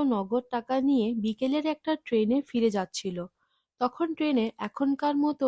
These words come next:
ভিড় ধারণার অতীত ছিল, তাই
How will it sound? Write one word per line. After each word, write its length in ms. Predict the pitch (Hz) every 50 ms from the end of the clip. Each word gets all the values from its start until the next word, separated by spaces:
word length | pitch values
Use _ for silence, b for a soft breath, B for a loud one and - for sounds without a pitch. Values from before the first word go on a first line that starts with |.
| 247 208
ভিড় 300 | - - 214 214 220 233 220
ধারণার 500 | 254 262 269 269 277 269 262 240 208 226 - -
অতীত 300 | 247 254 - 247 226 - -
ছিল, 240 | - - 190 170 175 175 185 _ _ _ _ _ _ _ _ -
তাই 200 | 214 196 196